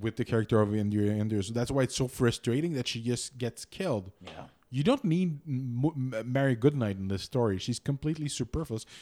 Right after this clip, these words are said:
Speaker 1: She should actually get killed. That would make more sense narratively.
Speaker 2: Yeah,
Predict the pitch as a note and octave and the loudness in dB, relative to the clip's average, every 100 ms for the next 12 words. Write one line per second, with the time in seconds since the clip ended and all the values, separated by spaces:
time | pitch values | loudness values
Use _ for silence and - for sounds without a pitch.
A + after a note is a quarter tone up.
0 | - - A#3+ - D3 B2 - A2+ G#2+ G2+ | -6 2 4 6 4 2 0 -4 -2 -4
1 | - B2+ G#2 F#2+ - C3+ D#3 C#3 C3 B2 | -2 0 0 -2 0 4 6 6 2 2
2 | A#2+ A2 - B2+ - A2+ C3 B2 F#2+ G2 | 0 0 -2 -2 -2 -2 -2 -4 -8 -10
3 | G2 - - D3+ G#3 | -10 -12 2 6 6